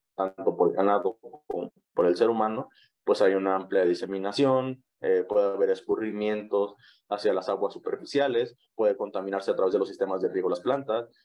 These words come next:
eh, una contaminación de los humanos, y pues bueno, todo esto va a generar una diseminación, diseminación, pues, de este tipo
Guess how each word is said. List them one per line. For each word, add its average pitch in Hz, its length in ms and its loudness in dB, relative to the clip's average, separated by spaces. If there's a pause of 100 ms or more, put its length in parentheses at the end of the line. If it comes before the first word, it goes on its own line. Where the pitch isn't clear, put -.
(120)
eh, 104 140 2
una 104 200 -2
contaminación 95 640 -2
de 92 80 4
los 90 120 0
humanos, 135 480 0
y 131 100 -4
pues 107 120 2
bueno, 110 240 -2
todo 107 140 4
esto 107 180 0
va 104 60 2
a - 60 -4
generar 104 420 -2 (160)
una 104 200 -6
diseminación, 98 760 -4
diseminación, 107 720 0 (340)
pues, 98 160 2
de 95 80 2
este 95 160 -2
tipo 101 480 -4